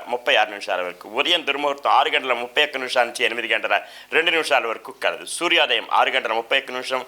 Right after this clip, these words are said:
సూర్యాస్తమయం ఐదు గంటల యాభై ఆరు నిమిషాల వరకు. ఇది ఇలాగా ఉంటే,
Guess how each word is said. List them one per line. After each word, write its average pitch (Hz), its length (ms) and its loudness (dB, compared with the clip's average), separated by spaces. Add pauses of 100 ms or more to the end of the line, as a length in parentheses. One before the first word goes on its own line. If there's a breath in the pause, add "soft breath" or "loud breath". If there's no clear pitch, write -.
(280 loud breath)
సూర్యాస్తమయం 139 720 2 (180)
ఐదు 120 180 0
గంటల 107 460 2
యాభై 98 320 0
ఆరు 90 180 -2
నిమిషాల 82 380 -10
వరకు. - 280 -16 (200)
ఇది 151 140 0
ఇలాగా 135 400 2
ఉంటే, 110 300 -6